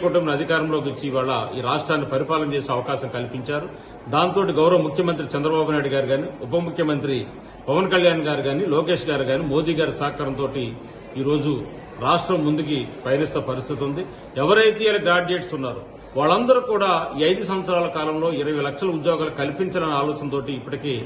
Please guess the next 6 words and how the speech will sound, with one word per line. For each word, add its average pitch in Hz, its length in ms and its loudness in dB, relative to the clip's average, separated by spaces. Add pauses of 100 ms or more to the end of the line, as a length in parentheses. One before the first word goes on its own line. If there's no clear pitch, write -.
(460)
ఎన్డీఏ 185 380 6
కూటమి 147 360 2 (440)
ప్రకటించింది. 165 540 -2 (400)
అందులో 240 240 8 (160)
భాగంగా 202 400 0 (220)
గత 165 120 -2